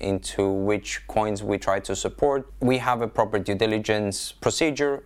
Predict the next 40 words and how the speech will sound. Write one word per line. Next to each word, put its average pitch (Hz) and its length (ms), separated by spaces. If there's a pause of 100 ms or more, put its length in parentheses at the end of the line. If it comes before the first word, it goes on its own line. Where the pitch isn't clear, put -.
for 135 160
that. 127 360 (120)
Uh, 80 240
we 87 120
do 95 260
our 92 140
research 117 500
on 101 180
the 98 80
teams 123 340
that - 380
created 107 400
the 107 80
token, 117 480
the 98 80
usability, 95 720
the 90 100
technology, 110 920 (480)
uh, 85 260
as 98 200
well, 101 360 (140)
uh, 92 160
the 98 140
tokenomics 123 560
of 120 160
it, 117 340
whether 95 300
it's 92 180
a 90 260 (340)
pump 104 220
and 101 120
dump, 120 420 (140)
uh, 87 140 (160)
who 113 160
tries 104 240
to - 80
benefit 101 340
most 110 300
of 110 120
it, - 140